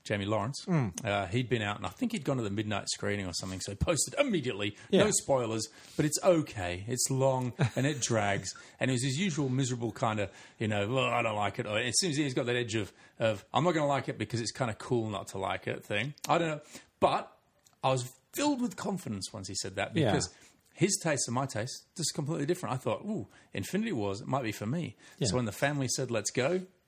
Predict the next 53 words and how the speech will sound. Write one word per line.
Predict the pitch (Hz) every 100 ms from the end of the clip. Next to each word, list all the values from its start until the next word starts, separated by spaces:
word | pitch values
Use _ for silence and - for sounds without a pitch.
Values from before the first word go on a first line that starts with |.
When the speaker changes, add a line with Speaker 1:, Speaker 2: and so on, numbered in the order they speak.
| -
Speaker 1:
I | 110 101 90
went. | 92 101 117 92 - -
Speaker 2:
Yeah. | 208 165 - _ -
Speaker 1:
And | 110 107 107 110 - _ _ _ -
Speaker 2:
Like | 170 117
you |
do. | 110 98 85 - _ - - - _
Speaker 1:
yeah, | 269 -
I | 113
think | 139 143
there's, | 127 101 -
Speaker 2:
Yeah. | - 123 -
Speaker 1:
once | 127 185 190
we |
get | 156 139 -
post-spoiler | - 135 - - - - 120 110 98
season, | 98 92 110 135 - - -
I | 110
think | 151
there's | 127 120
some | 117 113
really | 120 107
interesting | 101 104 - 98
things | 104 -
to | -
talk | 101 95
about. | 95 101 240 _ _ - - - -
Um, | 113 113 117 117 113 -
Speaker 2:
How | 147
long | 139 123
does | 113
that | 127
week? | 107 101
Is, | - 123
is | 120 110
that | 110
like | 104 95
Speaker 1:
I |
Speaker 2:
a |
Speaker 1:
d-, | 95
Speaker 2:
month? | 101 127 143
Speaker 1:
I | 143 139
don't | 135
know. | 87 87 - - _ -
Have | 107
we | 127
decided | 127 117 139 135 123
on | 127
that | 135
as | 117
a |
culture | 117 - 143 -
yet? | 131 127 123